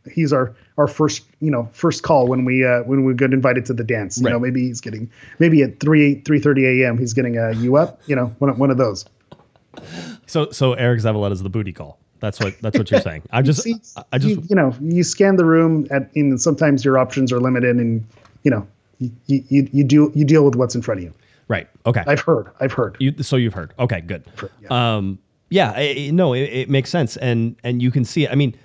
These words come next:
Speaker 2: listen, we all notice that Efrain Alvarez isn't on the bench right now, right? Yeah, there's a reason, because the depth has gotten better, right? You don't need
Speaker 1: Yeah.
Speaker 2: to have Efrain Alvarez.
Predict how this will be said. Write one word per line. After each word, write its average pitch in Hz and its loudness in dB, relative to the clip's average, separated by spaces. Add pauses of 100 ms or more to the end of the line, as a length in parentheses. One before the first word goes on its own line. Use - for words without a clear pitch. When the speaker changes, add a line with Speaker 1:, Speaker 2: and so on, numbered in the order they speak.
Speaker 2:
listen, 147 -2
we 131 2
all 165 2
notice 143 2
that 120 -4
Efrain 113 0
Alvarez 110 0
isn't 98 -2
on 92 -4
the 87 -6
bench 76 -12
right 82 -12
now, 76 -18 (120)
right? 107 -4 (360)
Yeah, 113 -2 (200)
there's 104 -2
a 135 2
reason, 98 -2 (240)
because 104 -4
the 117 -2
depth 104 -4
has 107 -2
gotten 107 -6
better, 92 -10
right? 107 -6
You 117 -2
don't 120 -2
need 110 -2
Speaker 1:
Yeah. 120 -4
Speaker 2:
to 98 -4
have 104 -2
Efrain 104 -4
Alvarez. 135 -2